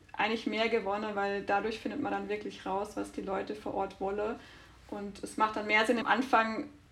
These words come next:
da Zeit und Geld zu investieren, was ist gewollt, als dann später irgendwas zu planen, was vom Planerseite her zwar schön aussieht, aber dann nicht genutzt wird. Und daher finde ich, äh, das mega spannend und auch cool, dass du da schon mal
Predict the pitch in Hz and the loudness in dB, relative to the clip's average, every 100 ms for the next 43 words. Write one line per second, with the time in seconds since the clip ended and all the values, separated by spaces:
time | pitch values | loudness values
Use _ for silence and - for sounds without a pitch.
0 | - 214 214 247 240 254 226 220 262 262 | 2 2 4 6 8 6 2 2 2 2
1 | 247 240 240 - 240 240 240 208 208 208 | -2 -2 -4 -2 2 2 0 -2 -4 -4
2 | 208 - 202 202 220 247 254 - - - | -6 -6 -4 0 2 2 0 -8 -20 -8
3 | - 214 214 208 - 202 208 - 214 214 | -2 -2 -2 -8 -4 -2 0 0 -2 -2
4 | 226 - - 208 185 196 240 226 208 - | -6 -8 -8 0 2 2 2 0 -2 -6
5 | - - - - - 196 196 185 185 220 | -14 -18 -20 -20 -10 -8 -6 0 2 2
6 | 240 226 - 208 214 220 214 190 190 - | 0 -2 2 2 2 -2 0 0 0 -4
7 | - - 202 - 190 - - 240 - 214 | -10 -6 -6 -4 -4 -2 0 0 -2 -6
8 | 208 185 190 190 190 196 - 185 202 - | -4 -4 -2 -2 -4 -8 -10 -10 -10 -12
9 | - - 185 185 185 - - 190 190 190 | -18 -12 -6 -6 -8 -14 -12 -10 -10 -8
10 | 185 202 208 - 208 220 - - 196 190 | -4 -2 -2 -6 -8 -10 -12 -8 -6 -6
11 | 196 214 - 202 - 196 202 208 - 202 | -8 -12 -12 -12 -8 -6 -4 -4 -2 0
12 | 247 254 196 208 - 277 240 233 196 202 | 2 2 2 -2 2 2 2 0 -4 -4
13 | 233 208 202 208 | -4 -4 -2 -4